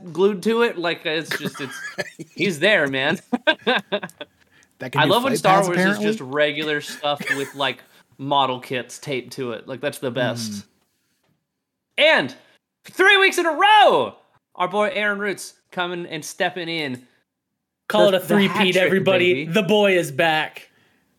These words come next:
Speaker 1: Back to back to back, because unfortunately, as we all know, please, if we could just take a moment of silence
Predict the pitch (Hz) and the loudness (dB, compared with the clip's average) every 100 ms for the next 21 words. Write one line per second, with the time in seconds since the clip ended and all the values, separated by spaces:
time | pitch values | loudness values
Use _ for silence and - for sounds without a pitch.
0 | - 185 190 196 185 165 170 180 180 - | -2 2 2 0 0 2 4 2 2 -2
1 | 175 139 147 180 160 151 165 151 156 160 | -2 0 2 2 0 -6 -4 -4 -4 -6
2 | 185 170 151 139 135 135 131 127 123 110 | -6 -6 -6 -6 -6 -6 -6 -6 -6 -8
3 | 113 127 - 135 127 120 139 139 127 120 | -10 -10 -4 -2 -2 -6 -6 -8 -8 -8
4 | 127 120 _ _ _ _ _ _ _ - | -6 -6 _ _ _ _ _ _ _ -4
5 | 143 160 214 196 - 143 120 - - - | 0 2 2 2 0 -2 -2 -6 -14 -18